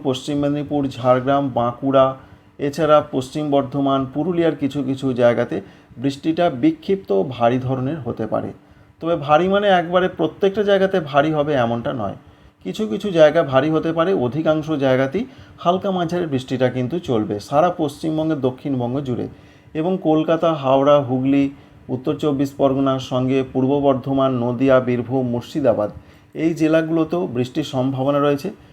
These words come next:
সেই বৃষ্টি হালকা থেকে মাঝারি ধরনের হবে, অধিকাংশ জায়গাতেই বৃষ্টির পূর্বাভাস থাকছে। এই রয়েছে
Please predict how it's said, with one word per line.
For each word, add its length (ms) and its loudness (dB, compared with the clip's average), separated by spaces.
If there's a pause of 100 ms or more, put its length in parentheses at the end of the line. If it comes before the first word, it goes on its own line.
(180)
সেই 200 -2
বৃষ্টি 340 -4
হালকা 420 2
থেকে 260 -4
মাঝারি 440 0
ধরনের 360 0
হবে, 220 2 (400)
অধিকাংশ 480 -2 (100)
জায়গাতেই 460 0
বৃষ্টির 420 -4
পূর্বাভাস 480 -2 (120)
থাকছে। 340 -8 (580)
এই 180 0
রয়েছে 300 2